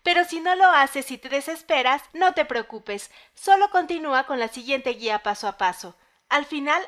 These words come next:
harás proyectos con formas más libres y creativas.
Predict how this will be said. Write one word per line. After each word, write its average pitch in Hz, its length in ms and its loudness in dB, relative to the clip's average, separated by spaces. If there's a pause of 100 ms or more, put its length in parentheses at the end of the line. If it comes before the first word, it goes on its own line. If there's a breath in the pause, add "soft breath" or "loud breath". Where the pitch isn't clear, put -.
harás 262 300 2
proyectos 330 600 -6
con 277 200 -8
formas 233 360 -6
más 320 260 -2
libres 262 300 -8
y 240 80 -16
creativas. 196 640 -10